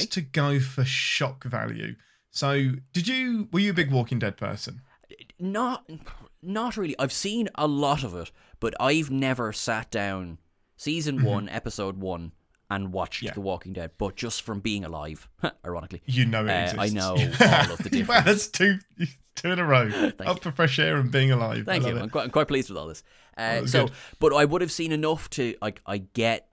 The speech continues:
Speaker 1: that The Walking Dead was, haha, no character is safe on The Walking Dead until about season,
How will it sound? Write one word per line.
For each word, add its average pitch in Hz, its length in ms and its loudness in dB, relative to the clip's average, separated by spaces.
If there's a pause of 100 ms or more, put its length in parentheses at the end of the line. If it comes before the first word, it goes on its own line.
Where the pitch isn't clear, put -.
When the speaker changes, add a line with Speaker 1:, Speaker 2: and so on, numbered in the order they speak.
Speaker 1:
that 95 380 0
The 107 100 -2
Walking 95 440 -2
Dead 92 440 -2
was, 90 320 -4
haha, 143 420 2
no 120 260 2
character 131 520 0
is 131 100 -2
safe 131 300 0
on 139 120 -2
The 135 80 0
Walking 139 340 -2
Dead 185 220 0
until 98 260 -4
about 90 240 -4
season, 98 520 -6